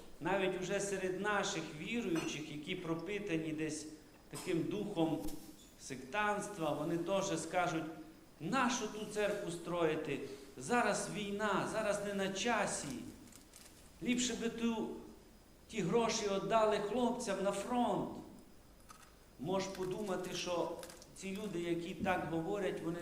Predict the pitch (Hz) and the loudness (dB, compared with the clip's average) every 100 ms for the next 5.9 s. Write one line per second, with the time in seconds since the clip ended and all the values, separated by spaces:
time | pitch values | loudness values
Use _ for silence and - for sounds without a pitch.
0 | 170 175 175 - 160 165 190 - 170 160 | -2 -2 -4 -6 -6 -6 -8 -2 0 2
1 | 165 190 196 - - - - - - - | 0 -6 -6 -6 -8 -12 -14 -16 -18 -16
2 | - - - - - - - 156 185 160 | -16 -16 -16 -14 -12 -12 -6 0 2 2
3 | - - 123 147 165 170 170 170 165 160 | -2 -8 -6 0 4 6 6 8 6 4
4 | - - - 160 160 170 165 147 139 139 | -2 -8 -10 -8 -2 0 2 2 0 -2
5 | 147 143 143 147 156 156 135 117 | -4 -4 -4 -2 0 0 -2 -2